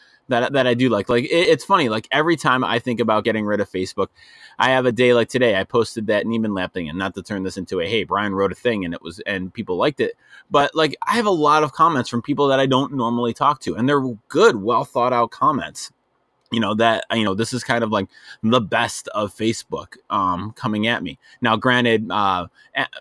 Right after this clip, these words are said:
Amazon and Microsoft are cur-, currently harvesting this entire conversation to sell me something later today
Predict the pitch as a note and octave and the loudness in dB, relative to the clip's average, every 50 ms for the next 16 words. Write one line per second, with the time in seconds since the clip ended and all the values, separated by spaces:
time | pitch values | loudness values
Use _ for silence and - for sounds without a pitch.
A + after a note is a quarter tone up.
0 | - A#2 A2 _ - - - D#3 D#3 D3+ D3 C3+ C#3+ C#3 C#3 B2+ B2+ B2+ B2+ B2+ | -16 -18 -16 _ -12 -8 -4 -2 0 0 0 0 0 2 2 2 2 0 0 0
1 | A#2 - B2+ A#2 - A#2+ G#2+ - - B2+ B2 A#2 C3 - A#2+ - C#3 C3+ C3 A#2+ | 0 0 0 0 0 -2 -6 -4 -2 -2 -2 -2 -4 -8 -6 -2 0 0 0 0
2 | A#2+ A2 A2 A#2+ A#2+ B2 A#2+ A#2 - B2+ A2+ A2+ A2 G#2 - G#2 F2+ - B2 A2+ | 0 0 2 2 2 2 0 -2 -4 -4 -2 -2 -2 -4 -6 -8 -8 -4 -4 -2
3 | G#2 G2+ G2+ - A2+ G#2 G2 F#2 F2+ - - E3 C#3+ B2+ - A2 G2+ F#2+ - G#2 | -2 -2 -4 -4 -4 -4 -4 -6 -6 -4 -4 -4 -4 -4 -6 -8 -8 -8 -8 -10
4 | F#2 - - C#3 C3+ C3+ A#2+ G2+ - G2+ F2 - - F2+ E2 F#2 G2 F2+ E2 E2 | -10 -6 -2 -2 -2 0 -2 -4 -4 -6 -8 -8 -8 -10 -8 -8 -8 -8 -8 -12
5 | - - - C#3+ D#3 D3+ F2+ - | -14 -10 -6 -2 -2 -2 -2 -4